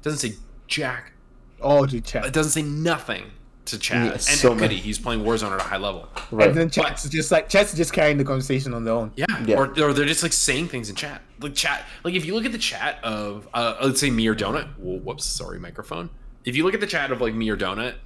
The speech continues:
Speaker 1: you're gonna see conversations that don't make sense because it's with, like, me and I'm responding to them.
Speaker 3: Right.
Speaker 1: Or they're res-, or Donut's responding to his chat.
Speaker 3: Mm-hmm.
Speaker 1: But if you look at, like, these big streamers, especially even if you start, like, eclipsing, like, a hundred,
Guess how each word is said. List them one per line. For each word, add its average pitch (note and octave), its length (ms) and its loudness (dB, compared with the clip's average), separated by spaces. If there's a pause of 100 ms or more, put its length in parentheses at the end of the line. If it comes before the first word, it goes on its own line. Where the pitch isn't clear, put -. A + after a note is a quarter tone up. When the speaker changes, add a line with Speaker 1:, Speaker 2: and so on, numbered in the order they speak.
(400)
Speaker 1:
you're A2+ 120 0
gonna A#2+ 160 0
see A2 500 -2 (180)
conversations C3+ 920 -2
that B2 160 -2
don't C3+ 160 0
make C#3+ 140 0
sense F#3 500 -2 (140)
because B2+ 280 -8
it's A#2 160 -8
with, A2 280 0 (800)
like, F#2+ 180 -4
me A2+ 320 -2 (140)
and G#2+ 100 -2
I'm G#2 60 0
responding G#2 400 0
to D#2+ 60 -6
them. F2 140 -6 (320)
Speaker 3:
Right. G#2 240 2
Speaker 1:
Or G2+ 340 4
they're G#2 260 2
res-, G#2 260 0
or A#2+ 120 0
Donut's A2+ 340 0
responding A2 420 0
to G#2 60 -4
his A2 260 -2
chat. - 280 -4 (280)
Speaker 3:
Mm-hmm. A#2 240 -4
Speaker 1:
But D3 140 0
if C#3 100 -6
you C3 120 0
look F3 340 0
at, A#2+ 260 0
like, A#2 160 0
these A2 160 0
big D#3 200 0
streamers, A2+ 360 0
especially C#3 400 -2
even C#3+ 160 -4
if E3 100 -10
you G3 60 -4
start, C3 240 0
like, B2 140 -2
eclipsing, A#2 420 -2
like, G#2+ 140 0
a G#2 60 0
hundred, G#2 540 -2